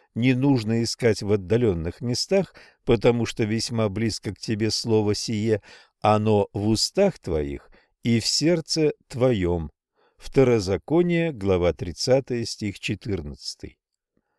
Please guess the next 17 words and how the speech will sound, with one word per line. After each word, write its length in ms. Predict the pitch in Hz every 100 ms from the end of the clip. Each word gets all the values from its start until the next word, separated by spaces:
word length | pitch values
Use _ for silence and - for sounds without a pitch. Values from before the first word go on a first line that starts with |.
| _ _ _ _ _ _
Филолет, 680 | - 123 117 110 101 107
английский 560 | 117 131 120 147 - 156
алхимик, 600 | 151 147 - 156 151 - _ _ _
говорит 480 | 98 127 151 190 214
то 180 | 202 185
же 100 | 170
самое, 540 | - 127 123 110 113 - _ _ _
только 500 | - 131 123 - 170 -
другими 600 | 113 147 135 82 76 73
словами. 680 | - 85 82 76 71 82 - _ _ _ _ _ _ _ _ _ _ _ _
В 180 | 113 107
миру 500 | 127 127 139 196 180 _ _ _
наши 400 | 104 104 101 113
сочинения 880 | - 98 - 113 117 87 76 65 - _ _
напоминают 800 | 95 113 - 139 165 190 180 160
странным 560 | - - 165 151 151 147
образом 500 | 131 131 110 123